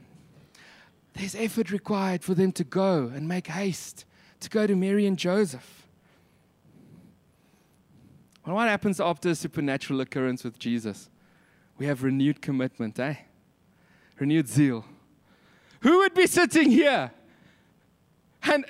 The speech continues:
if there were angels singing with us? None of us, guys. We would be flat on the floor repenting. "Jesus, forgive me, oh please, God." And I'm not even joking. That is probably what I would sound like. Crying like a little girl.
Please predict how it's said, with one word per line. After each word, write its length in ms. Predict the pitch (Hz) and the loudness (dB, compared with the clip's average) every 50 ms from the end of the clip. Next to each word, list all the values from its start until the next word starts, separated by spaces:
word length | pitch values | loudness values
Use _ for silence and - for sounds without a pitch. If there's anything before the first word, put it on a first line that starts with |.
| - - | -2 0
if 140 | 277 269 269 | 0 2 4
there 160 | 285 330 415 | 4 4 6
were 80 | 330 302 240 269 311 | 4 4 4 4 2
angels 340 | 349 - 262 311 302 233 | 2 2 2 2 2 2
singing 380 | - - 277 294 269 277 262 240 | 2 4 4 4 6 6 4 4
with 160 | 214 202 175 | 4 2 2
us? 380 | 170 139 120 - - - - - _ _ _ _ _ _ _ _ _ _ _ _ _ _ _ _ _ _ _ _ - | 2 0 -2 -4 -12 -18 -20 -20 _ _ _ _ _ _ _ _ _ _ _ _ _ _ _ _ _ _ _ _ 2
None 240 | 381 403 427 415 415 403 | 4 4 6 6 6 6
of 60 | 370 | 6
us, 340 | 370 349 320 415 339 - - | 6 4 4 2 0 -2 2
guys. 520 | - 320 339 403 415 403 370 - - - - - - - | 2 4 4 4 4 2 2 0 -2 -10 -16 -18 -2 2
We 120 | 339 403 415 | 4 6 6
would 100 | 403 359 | 6 6
be 80 | 381 381 | 4 2
flat 340 | 381 - 403 415 539 523 - 508 508 | 4 4 4 4 4 6 4 4 4
on 40 | 392 | 4
the 160 | 370 - 311 | 2 0 0
floor 340 | 262 - 392 427 427 403 370 | 0 4 4 6 6 6 6
repenting. 720 | 349 339 - 381 381 403 494 453 - 269 311 247 196 254 - - - - - - _ _ _ _ _ _ - - - | 4 2 4 4 6 6 6 4 2 2 2 4 2 0 -2 -6 -16 -20 -20 -20 _ _ _ _ _ _ -20 -8 -2
"Jesus, 520 | - 403 403 - 587 - 349 480 - - | 2 4 4 4 4 4 2 2 2 2
forgive 380 | - - - - 381 427 403 - | -2 -2 -2 0 -2 -2 -2 0
me, 160 | 403 403 392 349 | 0 0 2 2
oh 80 | 392 | 2
please, 340 | 381 - 359 359 349 339 311 | 0 0 2 2 2 2 2
God." 400 | - - 320 330 311 294 302 - - _ _ _ _ - - 359 - - - - - - - _ _ _ _ | -2 -6 -2 0 0 0 0 -2 -14 _ _ _ _ -10 -10 -10 -8 -10 -14 -16 -20 -20 -20 _ _ _ _
And 120 | - 254 269 | -2 0 0
I'm 60 | 247 | 2
not 120 | 247 269 294 | 2 2 2
even 160 | 285 277 247 | 2 0 0
joking. 380 | 170 190 190 202 - - 190 | 2 2 0 0 0 -2 -2
That 140 | 185 180 180 | 0 0 2
is 120 | 208 208 180 | 2 0 0
probably 320 | - 220 214 196 196 190 | 0 0 2 4 4 2
what 160 | 170 170 170 | 2 2 0
I 60 | 170 | 0
would 140 | 165 160 160 | 0 0 -2
sound 320 | 156 - 196 170 165 156 131 | -2 -2 -4 -2 -2 -2 -2
like. 300 | 110 104 - _ - - _ _ _ _ _ _ _ _ _ _ _ _ _ _ _ _ _ _ | -4 -4 -8 _ -20 -20 _ _ _ _ _ _ _ _ _ _ _ _ _ _ _ _ _ _
Crying 340 | - 247 233 226 233 226 | -2 0 0 2 2 0
like 240 | 226 226 214 185 - | 0 0 -2 -2 -2
a 40 | 196 | 0
little 260 | 185 175 190 202 214 | 0 0 0 0 -2
girl. 400 | 185 151 190 185 151 131 113 107 | -4 -2 -2 -2 0 -2 -4 -6